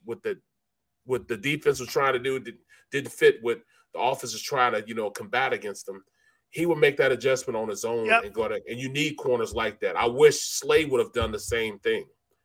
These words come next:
Speaker 1: You know, you see that, you know, you're playing too far off and, you know, you've been coached to do that. Sometimes you gotta say, "All right, I gotta be a player. The coach is not out here."
Speaker 2: That's trust, though, too.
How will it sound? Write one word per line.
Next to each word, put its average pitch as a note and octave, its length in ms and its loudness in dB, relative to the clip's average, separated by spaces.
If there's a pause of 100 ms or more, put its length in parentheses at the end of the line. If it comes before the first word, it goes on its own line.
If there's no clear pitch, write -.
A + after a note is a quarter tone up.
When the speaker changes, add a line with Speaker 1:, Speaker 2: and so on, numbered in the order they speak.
(300)
Speaker 1:
You A2+ 100 -8
know, A2+ 240 -2
you B2+ 140 -10
see D#3+ 300 -2
that, D3 200 -4
you C#3 80 -6
know, C#3 100 4
you're B2+ 140 -2
playing C#3+ 280 4
too D3 120 -6
far C3 340 6
off B2+ 280 2 (600)
and, A2 300 0
you A2+ 120 -4
know, A2+ 120 2
you've A2 160 -6
been A2+ 180 0
coached C#3 300 2
to G2+ 60 -16
do C3 200 -6
that. G2 280 2 (100)
Sometimes D#3+ 560 0
you D3 60 -10
gotta C#3 180 6
say, C3 220 -2
"All C3+ 140 -2
right, B2+ 260 4 (1500)
I D#3 140 8
gotta D#3 220 4
be C3 160 0
a C3 60 6
player. C3 500 0 (220)
The - 80 -8
coach D#3+ 280 6
is C3 140 -8
not C3 200 6
out A#2+ 260 4
here." - 220 -16 (440)
Speaker 2:
That's A3+ 240 4
trust, G#3+ 380 8
though, D3+ 160 12
too. D#3 360 10